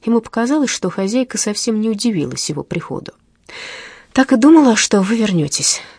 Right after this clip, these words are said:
сказала она, пропуская его в прихожую. Гуннар странно вошёл и огляделся. Гро Хеге Вюллер снимала однокомнатную квартиру.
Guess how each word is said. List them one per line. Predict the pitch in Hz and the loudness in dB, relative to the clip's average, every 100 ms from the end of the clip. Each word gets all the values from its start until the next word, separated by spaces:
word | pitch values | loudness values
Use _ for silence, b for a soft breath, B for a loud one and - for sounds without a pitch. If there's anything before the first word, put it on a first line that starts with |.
| _ | _
сказала | - 170 156 151 | -8 -4 -2 -2
она, | 160 196 | -2 -2
пропуская | 160 147 147 170 156 | -4 -4 -6 -4 -4
его | 147 | -6
в | 147 | -6
прихожую. | - 160 - 143 - - _ _ _ _ _ | -4 -4 -6 -12 -12 -16 _ _ _ _ _
Гуннар | 160 180 165 | -4 0 0
странно | - 165 151 143 | -2 -6 -6 -4
вошёл | 151 151 226 196 | -4 -4 -4 -4
и | |
огляделся. | 147 151 147 196 247 - 170 B B B B | -4 -4 -4 -4 -2 -4 -4 B B B B
Гро | 202 294 | 4 6
Хеге | 302 - 233 202 180 | 4 2 2 2 2
Вюллер | 226 311 190 160 - | 4 4 2 0 -8
снимала | - 180 220 254 | -2 0 2 2
однокомнатную | 165 151 151 202 165 170 | 0 -2 -2 -2 0 0
квартиру. | 160 165 165 - 302 254 | 0 0 -2 0 0 0